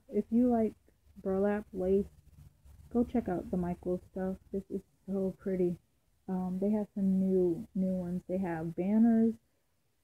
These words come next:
which I couldn't justify. Um,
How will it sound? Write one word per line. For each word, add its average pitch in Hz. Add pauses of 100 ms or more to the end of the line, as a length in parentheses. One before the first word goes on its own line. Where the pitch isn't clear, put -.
(120)
which 180
I 185
couldn't 190
justify. 180 (720)
Um, 190